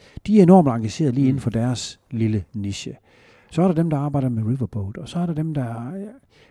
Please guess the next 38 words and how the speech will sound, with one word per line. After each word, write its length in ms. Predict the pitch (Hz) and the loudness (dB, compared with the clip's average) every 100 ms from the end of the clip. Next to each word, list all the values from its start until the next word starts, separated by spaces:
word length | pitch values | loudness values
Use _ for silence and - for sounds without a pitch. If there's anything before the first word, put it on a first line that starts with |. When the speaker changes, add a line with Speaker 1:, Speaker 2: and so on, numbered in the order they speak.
| - | -2
Speaker 1:
Men, 220 | 135 127 - | 0 0 -2
men 160 | 127 | -4
det 140 | 123 214 | 0 2
der 140 | 196 | 2
med 220 | 151 147 139 _ _ _ _ | 2 2 0 _ _ _ _
Silkeborg 480 | - 175 165 127 113 | -4 -4 -2 -6 -6
som 160 | 113 | -8
helhed, 560 | 95 - 214 160 110 120 - | -8 -2 0 0 -4 -8 -14
hvor 200 | - 139 | -10 -2
er 120 | 165 160 | 0 2
det, 120 | 139 | 2
vi 40 | |
skal 200 | 113 - | 0 -2
hen? 220 | 95 107 - _ _ _ | -2 -2 -4 _ _ _
Hvad 140 | 135 | -4
kan 160 | - 117 | -2 -2
vi 80 | 110 | -2
finde 240 | - 123 | 0 2
ud 60 | 131 | 2
af 140 | 101 | -2
i 60 | 95 | -4
fællesskab? 480 | 120 104 - 104 - _ _ _ | -4 -6 -10 -16 -16 _ _ _
Den 160 | 208 185 | -4 -2
der 180 | 160 107 - _ | -2 -4 -10 _
vi-fornemmelse, 1080 | 113 120 175 - _ _ 107 101 95 92 131 - _ _ _ _ | -4 0 0 -2 _ _ -6 -6 -6 -12 -16 -18 _ _ _ _
den 120 | 262 208 | -4 -2
synes 260 | 220 196 | -2 -2
jeg, 100 | 151 | -4
at 100 | 113 | -4
jeg 440 | 110 101 95 92 90 - | -6 -6 -6 -8 -10 -16
har 140 | - 117 | -10 -6
lidt 120 | 127 | -4
svært 180 | 151 123 | -4 -4
ved 60 | |
at 60 | 117 | -6
få 120 | - | -6
øje 140 | 110 123 | -6 -6
på. 160 | 123 | -10